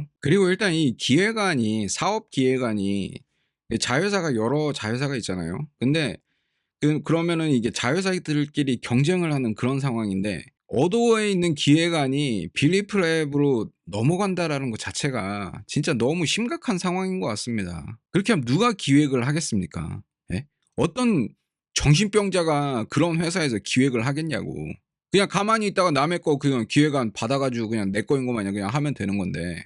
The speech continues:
예, 완전 노답이다. 이런 거는 의미가 없고 예전에 빌리프 랩이 올린 그 영상부터 시작을 해가지고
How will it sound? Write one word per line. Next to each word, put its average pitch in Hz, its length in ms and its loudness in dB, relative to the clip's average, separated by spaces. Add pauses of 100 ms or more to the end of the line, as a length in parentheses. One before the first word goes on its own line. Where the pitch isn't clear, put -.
(260)
예, 175 40 0
완전 185 640 0
노답이다. 113 640 -2
이런 170 380 2
거는 170 580 -2 (220)
의미가 196 380 2
없고 107 540 -4 (180)
예전에 160 380 2
빌리프 165 380 0
랩이 156 360 2
올린 135 400 4
그 131 200 2
영상부터 131 560 0
시작을 147 420 0
해가지고 127 640 0